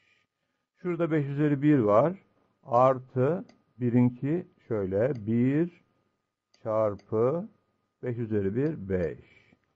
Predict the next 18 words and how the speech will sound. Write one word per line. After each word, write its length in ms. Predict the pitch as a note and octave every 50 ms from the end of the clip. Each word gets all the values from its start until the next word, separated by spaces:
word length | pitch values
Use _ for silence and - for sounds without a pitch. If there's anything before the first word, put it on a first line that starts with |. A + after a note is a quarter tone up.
| _ _ _ _ _ _ _ _
Artı 800 | F#2+ A2+ C3+ E3 F#3+ G3+ G3 - _ - B2+ A2+ A#2+ D#3+ B3+ B3 - _ _ _ _ _ _ _ _ _ _ _ _ _ _ _ _ _ _ _ _ _ _ _ _ _ _ _ _ -
iki 260 | B2+ B2+ A#3 G#3+ -
çarpı 420 | - E3+ D3+ C#3+ C3 C#3 E3+ D3+
beş 160 | D#3+ D3 B2 B2
üzeri 280 | A#2+ A#2 B2+ D3 D#3+
sıfır. 440 | D#3 - B2 - - - F2 D#2+ - - _ _ _ _ _ _
İki 680 | A2+ B2+ C3 C3 - _ - D#3 D#3 E3 F3+ F3 F3 - _ _ _ _ _
çarpı 420 | - C3 A#2+ A2+ G#2 G2 G#2+ A2
beş 140 | B2 C3+ C3+
üzeri 260 | B2 A#2+ C3+ C3+ B2
sıfır 360 | B2+ - - _ - C#3+ C3+ C#3
nedir? 520 | C3+ A#2+ G2+ A#2+ C#3 E3 F3+ - - _ _ _ _ _ _ _ _ _ _ _ _ _ _
Birdir. 560 | A2+ A2+ A2 G2+ F#2 E2 D#2+ - E2 D#2 - _ _ _ _ _ _ _ _ _ _ _ _ _ _ _ _ _ _ _ _ _ _ _
Eşittir. 580 | C#3 A#2+ - B2+ A#2 - _ _ - D#2+ - _ -
Şimdi 260 | C#3+ D3 C#3+ D3 C#3
bunları 680 | C#3+ C#3+ C#3 C3 B2 A2+ A#2 A#2 B2+ D3 D#3+ E3+ - - _ _ _ _ _ _ _ _ _ _ _ _ _ _ _ _ _ _
toplayalım. 640 | A#2+ A2+ G#2+ - - G#2 F#2+ F2 E2+ F2 D2+ D2+ - -
Şimdi 560 | B2+ B2 A#2 A2+ A#2 A2+ A2 G#2+ G#2+ A2